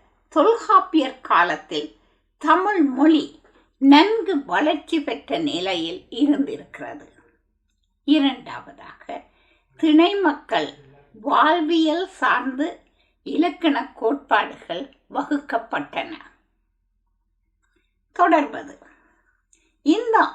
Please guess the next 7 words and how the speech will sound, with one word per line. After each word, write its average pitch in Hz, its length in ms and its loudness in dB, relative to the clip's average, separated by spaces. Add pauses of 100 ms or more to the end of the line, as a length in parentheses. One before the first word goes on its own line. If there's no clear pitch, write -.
ஆய்வுக்கு 330 600 -2 (100)
பயன் 349 420 -4
கொள்ளப்பட்ட 277 800 -2 (400)
சான்றுகளுள் 277 920 0 (480)
முதன்மை 349 680 4 (100)
சான்றுகளாக 220 1000 -4 (160)
நான் 156 320 0